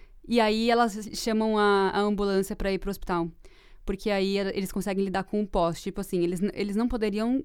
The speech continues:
abortar no hospital, né? Eles não podem tomar essa decisão. Mas ela tomou a decisão em casa e aí ela vai pro hospital já, já não tem mais o bebê, mas ela precisa cuidar dela agora, né? E já ouvi dizer, ai, é, umas coisas assim,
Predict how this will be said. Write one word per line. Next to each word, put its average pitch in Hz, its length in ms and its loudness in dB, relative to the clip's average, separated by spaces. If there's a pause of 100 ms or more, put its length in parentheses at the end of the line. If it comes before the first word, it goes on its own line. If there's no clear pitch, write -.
abortar 226 760 0 (160)
no 214 320 0
hospital, 196 520 2
né? 170 120 0
Eles 170 160 -2
não 185 100 0
podem 190 240 -2
tomar 196 280 -2
essa 196 120 -8
decisão. 202 420 -2 (300)
Mas 185 220 0
ela 214 160 2
tomou 240 240 0
a - 20 0
decisão 208 340 -2
em 202 100 0
casa 202 500 -2 (340)
e 202 120 -2
aí 196 280 0
ela 202 200 0
vai 185 180 2
pro 202 100 -8
hospital 185 400 -2
já, 180 460 0
já 185 180 -2
não 202 160 0
tem 202 220 -2
mais 202 180 0
o 190 40 -8
bebê, 185 280 -2
mas 202 200 -2
ela 196 100 -2
precisa 196 320 -8
cuidar 196 300 -4
dela 202 340 0
agora, 180 320 -2
né? 170 220 -2 (160)
E 185 40 -8
já 208 140 2
ouvi 208 160 0
dizer, 196 340 -2
ai, 208 280 2
é, 180 100 -2 (340)
umas 196 220 -4
coisas 190 220 -6
assim, 185 500 -4